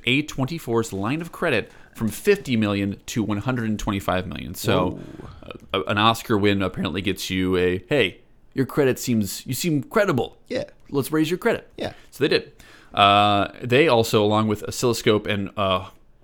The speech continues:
Speaker 1: Honoro, Honoro, H O N O R O. It's another film. I'm not,
Speaker 2: Mm, not
Speaker 1: joined,
Speaker 2: sure.
Speaker 1: yeah,
Speaker 2: Yeah.
Speaker 1: joined, they joined BitTorrent to distribute their work on, on the online platform,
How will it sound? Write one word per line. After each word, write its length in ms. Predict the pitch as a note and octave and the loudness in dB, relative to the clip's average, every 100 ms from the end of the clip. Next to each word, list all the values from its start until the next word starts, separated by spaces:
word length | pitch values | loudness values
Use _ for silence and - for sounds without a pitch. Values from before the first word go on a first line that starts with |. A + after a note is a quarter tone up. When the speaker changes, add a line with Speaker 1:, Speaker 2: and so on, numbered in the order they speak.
| - | -20
Speaker 1:
Honoro, 800 | - - - G2+ A#2 B2+ C3 C3 | -16 -10 0 2 4 4 4 2
Honoro, 600 | - A2 C3 C#3+ C#3+ C#3 - | 0 0 2 2 0 -2 -6
H 320 | A#2+ A#2+ - - - | -4 -4 -6 -6 2
O 220 | A2 A2 | 4 2
N 240 | A#2 G#2+ - | 0 -2 0
O 160 | A2 | 0
R 260 | F2+ G#2+ G#2+ | 4 2 4
O. 220 | A2+ A2+ | 0 -4
It's 140 | G2+ - | -8 -4
another 200 | G2 G#2 | 0 2
film. 280 | G2+ G2 | 2 0
I'm 60 | F2+ | -2
not, 80 | F#2+ | -2
Speaker 2:
Mm, 220 | G2 G2+ | -2 -2
not 140 | G#2 G#2 | 0 4
Speaker 1:
joined, 320 | A#2+ A2+ G#2+ | 4 4 0
Speaker 2:
sure. 80 | F#2+ | -2
Speaker 1:
yeah, 140 | G2+ F#2+ | 0 0
Speaker 2:
Yeah. 60 | |
Speaker 1:
joined, 280 | F2+ A2 G#2+ | 2 0 0
they 100 | G#2+ | 0
joined 300 | G2+ A2+ G#2 | 2 2 2
BitTorrent 680 | F#2 G#2 - A2 A2 A2 - | 0 0 0 -2 0 -2 -6
to 120 | - | -8
distribute 380 | F#2+ - G#2+ G#2 | -8 -4 -2 -2
their 140 | F#2 | -2
work 260 | F#2+ G2 F#2+ | -2 -2 -2
on, 220 | F#2+ F2 | -6 -6
on 180 | - F#2 | -6 -6
the 100 | F2+ | -4
online 320 | F2+ F2+ F#2 F2 | -4 -4 -6 -6
platform, 640 | - F#2 - F#2+ F#2+ F#2 | -6 -6 -6 -6 -4 -6